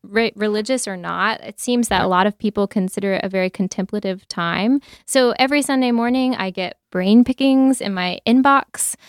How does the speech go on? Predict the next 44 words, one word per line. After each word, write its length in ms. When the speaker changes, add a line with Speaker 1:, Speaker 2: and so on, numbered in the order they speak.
Speaker 2:
I 500
get 120
to 100
listen 260
to 100
On 280
Being 440
podcast 720
if 120
I 100
want 300
to 100
Speaker 1:
Ooh. 400
Speaker 2:
with 100
Speaker 3:
For 40
those 180
who 80
don't 160
know, 80
Speaker 2:
people. 80
Speaker 3:
that's 220
one 100
of 100
our 80
main 200
competitor 540
podcasts. 720
Speaker 1:
Yeah. 300
Oof. 340
Speaker 3:
On 220
Being. 160
Speaker 2:
Right. 280
Speaker 3:
I 40
just 180
love 100
that 120
phrase. 220
That 200
it's 140
a 20
very 140
con-, 240
contemplative 680
time. 280